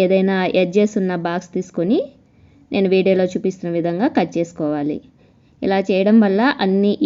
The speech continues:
ఈవెన్‌గా, నీట్‌గా వస్తాయి, చూడడానికి బాగుంటాయి. ఇలా ఎక్స్ట్రా పిండిని తీసేసుకొని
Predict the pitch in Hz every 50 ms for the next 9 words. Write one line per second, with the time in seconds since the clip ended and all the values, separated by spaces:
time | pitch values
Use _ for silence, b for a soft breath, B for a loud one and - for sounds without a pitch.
0 | 196 190 175 196 190 190 196 190 190 185 185 180 - 185 190 190 190 190 190 202
1 | 185 190 180 190 - - 180 175 180 208 240 240 - 196 180 175 180 175 175 175
2 | 175 180 180 175 170 175 175 170 170 170 170 - 165 160 160 175 214 269 339 453
3 | - - _ _ _ _ _ _ _ _ _ _ _ _ _ _ _ _ _ _
4 | _ _ _ _ _ _ _ _ _ _ _ _ - 185 190 185 180 175 185 180
5 | - - 196 196 - 180 190 185 185 185 185 180 175 175 - 180 170 - - -
6 | 170 165 190 247 349